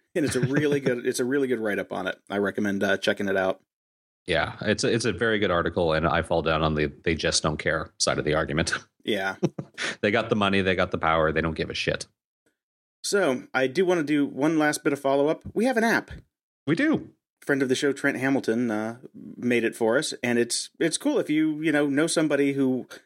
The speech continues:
Speaker 1: you want to introduce to our show, but they don't know what the hell a podcast is. You can just go get the app. Search for Grumpy Old Geeks on the App Store, on the, oh, the I O S App Store.
Speaker 2: Yes.
Speaker 1: And, uh, you can get a, uh, a shiny new app that has all of our shows in it. And
Speaker 2: It's
Speaker 1: a little
Speaker 2: very
Speaker 1: bit about
Speaker 2: pretty,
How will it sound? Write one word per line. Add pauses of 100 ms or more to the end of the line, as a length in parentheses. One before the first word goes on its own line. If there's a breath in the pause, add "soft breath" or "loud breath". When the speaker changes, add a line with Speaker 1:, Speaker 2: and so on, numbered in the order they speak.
(280 loud breath)
Speaker 1:
you
want
to
introduce
to
our
show,
but
they
don't
know
what
the
hell
a
podcast
is.
You
can
just
go
get
the
app.
Search
for
Grumpy
Old
Geeks
on
the
App
Store,
on
the,
oh,
the
I
O
S
App
Store. (400)
Speaker 2:
Yes.
Speaker 1:
And,
uh, (240)
you
can
get
a,
uh, (420)
a
shiny
new
app
that
has
all
of
our
shows
in
it. (220)
And
Speaker 2:
It's
Speaker 1:
a
little
Speaker 2:
very
Speaker 1:
bit
about
Speaker 2:
pretty,